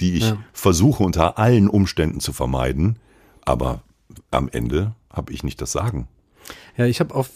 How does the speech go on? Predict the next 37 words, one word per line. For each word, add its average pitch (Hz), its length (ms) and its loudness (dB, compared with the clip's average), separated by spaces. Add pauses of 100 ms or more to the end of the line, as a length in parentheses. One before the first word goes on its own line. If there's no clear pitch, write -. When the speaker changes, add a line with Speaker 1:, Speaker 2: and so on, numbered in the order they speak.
(100)
Speaker 2:
öfters 127 420 -2
die 113 200 -2
Situation 107 720 -2
im 107 320 -4
Vorgesprächen, 117 720 -2
wenn 107 100 2
man 107 160 -2
in 110 80 -8
irgendwelchen 110 420 0
Videocalls, 113 680 -2 (560)
äh, 107 320 -2
gerade 113 200 0
über 107 160 0
Musikeinsatz, 107 1000 -2
äh, 95 100 -4 (640)
Jingle, 110 420 2
Aufgang-Jingle, 107 840 -2
Ehrungs-, 110 640 -2
äh, 110 160 -8 (380)
Musik, 110 280 0
weil 117 100 4
ich - 80 -4
bin 113 120 2
auch 104 240 -8 (280)
ganz 123 260 2
großer 120 280 -4
Fan, 120 360 -2
eben 110 280 -4
Veranstaltungen 113 540 -2
da 101 120 -2
anzureichern. 120 680 -2 (840)
Klar, 107 220 0
wenn 101 100 -4
man 107 80 -4
das 110 160 -8
Geld 123 260 4
hat, - 380 -2